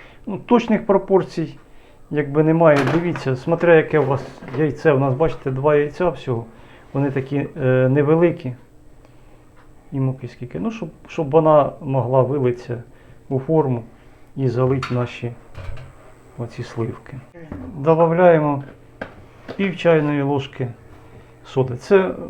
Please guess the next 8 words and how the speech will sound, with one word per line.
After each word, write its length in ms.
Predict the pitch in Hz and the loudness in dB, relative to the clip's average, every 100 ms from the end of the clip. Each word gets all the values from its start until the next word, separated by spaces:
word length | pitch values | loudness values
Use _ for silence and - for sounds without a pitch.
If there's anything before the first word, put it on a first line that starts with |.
| 139 | -10
взагалі 460 | 135 156 170 170 | -2 0 2 0
у 60 | 147 | 0
нас, 340 | 139 135 - - - - - _ - - - - - - - - | -2 -2 -8 -20 -20 -20 -20 _ -20 -20 -20 -20 -20 -20 -20 -18
так 120 | 139 - | -18 -12
можна 260 | 139 123 123 | -10 -8 -8
сказати, 340 | - 139 131 135 | -6 -2 -2 -2
пів 220 | 165 147 | -4 -4
порції. 500 | - 120 - 123 127 | -8 -16 -14 -14 -14